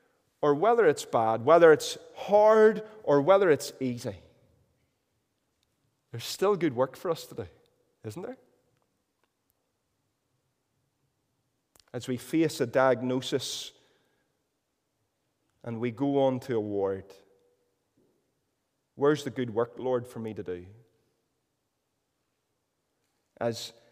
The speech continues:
as we face some of the hardest circumstances in our lives, there's good work prepared for us to walk in.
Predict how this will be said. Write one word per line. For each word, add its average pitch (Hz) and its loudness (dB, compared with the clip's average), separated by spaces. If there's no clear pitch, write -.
as 117 -6
we 120 -6
face - -6
some 131 -4
of 117 -4
the 117 0
hardest 151 2
circumstances 120 -4
in 110 -6
our 98 -8
lives, 90 -16
there's 113 -14
good 123 -8
work 123 -4
prepared 139 -10
for 113 -6
us - -10
to 110 -18
walk 101 -8
in. 110 -18